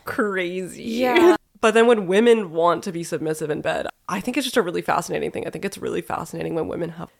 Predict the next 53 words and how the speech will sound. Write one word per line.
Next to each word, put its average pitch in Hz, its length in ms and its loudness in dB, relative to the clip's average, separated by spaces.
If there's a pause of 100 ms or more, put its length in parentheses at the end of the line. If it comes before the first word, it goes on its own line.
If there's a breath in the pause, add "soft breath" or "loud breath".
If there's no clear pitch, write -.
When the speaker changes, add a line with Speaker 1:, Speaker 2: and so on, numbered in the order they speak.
Speaker 1:
rape - 240 -6
kinks, - 280 -6
for 156 160 -8
example, 151 400 -6
or 73 160 -6 (120)
trying 190 240 0
to 185 60 0
get 180 120 2
away, 170 460 4
like, 160 140 -4
that 180 160 -2
kind 185 200 -2
of 180 80 -6
thing. 202 260 2 (240)
I 185 120 -8
think 208 280 0
it, 202 140 2
one, 185 320 2
signifies, 185 540 -2
like, 175 120 -6
a 160 180 -2 (100)
massive 151 480 -6
trust - 420 -8
in - 80 -6
their 131 140 -8
partner, - 640 -4 (100)
which 190 180 -8
I 190 60 -6
think 180 160 -6
is 185 160 -10 (160)
nice. 185 400 -2
And 190 60 -2
then 175 80 2
also 170 240 -2
maybe, 170 400 -4 (480)
even 254 240 4
if 277 80 4
it's 254 80 0
never 226 160 4
happened 175 380 0
to 180 100 -4
them, 160 180 -2
like, 151 160 -4
I 165 80 0
do 156 220 -6
think 160 180 -6
it 156 100 -4
is 151 200 -4
a - 60 -10
kind 170 260 -6
of 165 80 -8
way 139 160 -4
of - 240 -10